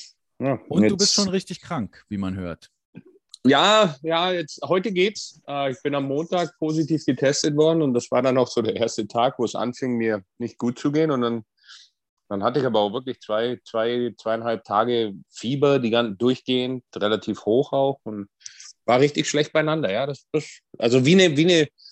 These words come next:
Speaker 1: wie eine üble Grippe, sage ich jetzt mal. Ja.
Speaker 2: Ja,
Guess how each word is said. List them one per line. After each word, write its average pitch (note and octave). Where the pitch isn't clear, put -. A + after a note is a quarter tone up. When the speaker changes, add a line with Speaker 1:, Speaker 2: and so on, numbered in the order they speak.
Speaker 1:
wie A2+
eine D3
üble D#3+
Grippe, A#2
sage F#2
ich F2
jetzt F2+
mal. D2+
Ja. E2
Speaker 2:
Ja, F#2+